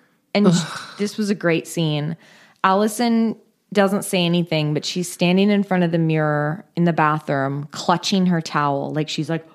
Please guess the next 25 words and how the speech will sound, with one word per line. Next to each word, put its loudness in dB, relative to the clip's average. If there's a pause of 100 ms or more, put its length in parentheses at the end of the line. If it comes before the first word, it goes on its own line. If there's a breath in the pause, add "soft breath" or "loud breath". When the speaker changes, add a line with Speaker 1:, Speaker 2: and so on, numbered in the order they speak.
(100)
Speaker 1:
"Oh, 4
what 4
if -2
he 2
busts -2
in 2
here 2
and -6 (580)
looks 0
at 0
Speaker 2:
She 0
Speaker 1:
my 2
tits?" -4
Speaker 2:
She 2
also 4
looks 0
like 2
she's 0
looking 0
at 0
her 0
tits -2
in 2
the 0
mirror. -2